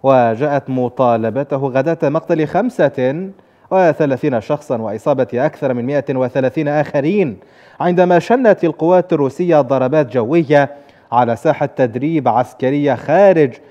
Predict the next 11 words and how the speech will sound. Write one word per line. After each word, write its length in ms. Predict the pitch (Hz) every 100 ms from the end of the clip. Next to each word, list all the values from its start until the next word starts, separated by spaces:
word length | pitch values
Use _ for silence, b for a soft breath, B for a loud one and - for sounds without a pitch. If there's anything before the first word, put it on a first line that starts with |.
| b b
مدينة 400 | 131 131 160 131 -
ليفيف 460 | 127 120 190 123
غرب 280 | 123 139 123
أوكرانيا 800 | 127 139 139 156 170 190 185 180 - B B
قرب 220 | - 151 143
الحدود 500 | 139 143 139 151 135
مع 280 | 131 123
بولندا 840 | 113 117 147 147 123 107 104 95 135
العضو 540 | 123 110 165 160 139
في 200 | - 127
حلف 360 | - 131 117